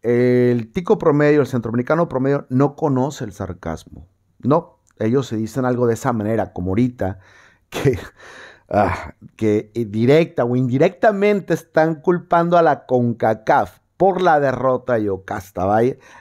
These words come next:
Lo están haciendo de verdad. Su corazón, inclusive hasta ellos mismos se rieron, pues, porque ya saben, "No, pues ya sabemos cómo somos, hay que hacer lo nuestro", ¿no?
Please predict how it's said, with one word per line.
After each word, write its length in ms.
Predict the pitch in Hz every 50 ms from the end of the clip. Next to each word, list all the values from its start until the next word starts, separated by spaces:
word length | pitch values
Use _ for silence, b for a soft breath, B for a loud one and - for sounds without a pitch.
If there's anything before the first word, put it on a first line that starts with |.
| B B
Lo 160 | - 110 117
están 300 | 110 - - 131 127 135
haciendo 480 | 127 117 - - 113 110 110 107 104 95
de 100 | 90 87
verdad. 440 | 85 82 80 82 78 78 78 - - _ b b b b b b b b b
Su 180 | - - 104
corazón, 420 | - - 107 98 98 95 95 110 -
inclusive 560 | - 135 139 127 117 117 120 - - - 220
hasta 200 | 190 170 - 156
ellos 140 | 160 170 160
mismos 280 | 151 165 165 170 160 -
se 140 | - 156 143
rieron, 540 | - - 117 131 143 147 151 143 131 120
pues, 220 | - 110 104 92 - B B B B B
porque 260 | B 120 - - - 135
ya 140 | 143 160
saben, 360 | 165 - 180 175 175 170 165 131
"No, 240 | 117 139 156 147
pues 140 | - 147 139
ya 40 | 135
sabemos 340 | 127 151 143 143 143 139 139
cómo 220 | - 147 147 147 139
somos, 380 | 131 170 185 196 190 165 139 b b b b b b b b
hay 220 | - 131 135 131 -
que 80 | 147
hacer 180 | 139 135 143 143
lo 140 | 147 143 143
nuestro", 520 | 143 139 147 160 156 - - 123 113 117
¿no? 300 | 123 143 165 175 - _